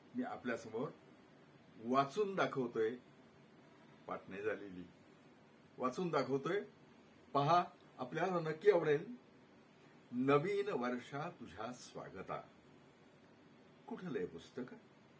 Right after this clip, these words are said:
कुठला लेखक? कुठलं हे पुस्तक? कुठला लेखक? लिपी कोणती? कसले भाकित?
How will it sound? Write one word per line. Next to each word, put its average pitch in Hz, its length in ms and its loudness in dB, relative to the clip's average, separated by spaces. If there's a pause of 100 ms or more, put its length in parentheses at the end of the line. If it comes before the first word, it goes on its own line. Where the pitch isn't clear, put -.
(220)
कुठला 170 420 -6
लेखक? 151 360 -12 (1040)
कुठलं 170 340 0
हे 151 140 4
पुस्तक? 143 500 -8
कुठला 127 600 -2
लेखक? 131 440 -6
लिपी 139 500 -6
कोणती? 156 600 -2
कसले 170 460 -2
भाकित? 151 360 -6